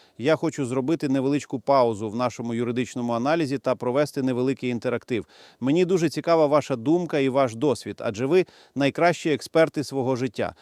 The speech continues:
Напишіть, будь ласка, у коментарях, як ви зазвичай поводитеся зі своєю пенсією. Ви знімаєте всі кошти під нуль у день нарахування чи залишаєте частину на картці про запас?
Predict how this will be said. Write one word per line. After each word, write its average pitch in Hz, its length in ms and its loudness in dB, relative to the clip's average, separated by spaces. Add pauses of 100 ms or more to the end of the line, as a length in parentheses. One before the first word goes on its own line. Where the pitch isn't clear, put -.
(180)
Напишіть, 151 440 -2
будь 156 180 -2
ласка, 151 320 2
у 151 160 -4
коментарях, 135 720 0 (180)
як 170 280 2
ви 185 120 2
зазвичай 147 600 2
поводитеся 127 800 -2
зі 110 120 -6
своєю 123 420 -2
пенсією. 113 640 -2 (320)
Ви 135 160 0
знімаєте 160 500 2
всі 147 240 -4
кошти 160 520 0
під 131 260 -2
нуль 160 360 4 (100)
у 131 120 -4
день 147 240 2
нарахування 135 800 2
чи 139 160 -6
залишаєте 135 600 0
частину 139 520 -2
на 131 120 -2
картці 143 500 0
про 127 220 -4
запас? 120 540 0